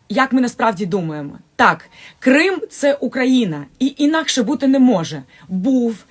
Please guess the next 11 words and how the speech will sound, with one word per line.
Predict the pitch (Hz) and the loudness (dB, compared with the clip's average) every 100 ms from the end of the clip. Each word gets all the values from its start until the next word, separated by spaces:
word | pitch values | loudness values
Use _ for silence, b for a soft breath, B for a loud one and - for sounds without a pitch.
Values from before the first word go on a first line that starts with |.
| - | -10
є | 170 277 269 - | -4 0 0 0
і | - | -4
буде | 190 254 285 190 190 | -2 -2 0 0 -2
Україною. | 196 226 208 180 156 139 - B B | -2 0 0 -2 -4 -8 -14 B B
Ми | 220 269 | 2 2
народилися | 269 285 277 294 240 - 165 143 _ _ _ - | 2 0 0 0 0 -2 -6 -8 _ _ _ -6
в | 214 | -6
Україні, | 247 269 254 220 170 | -2 0 2 0 -2
це | 165 196 | -6 -4
наша | 220 240 | -4 -4
батьківщина. | 226 - 240 - 220 151 | -6 -6 -6 -2 -2 -4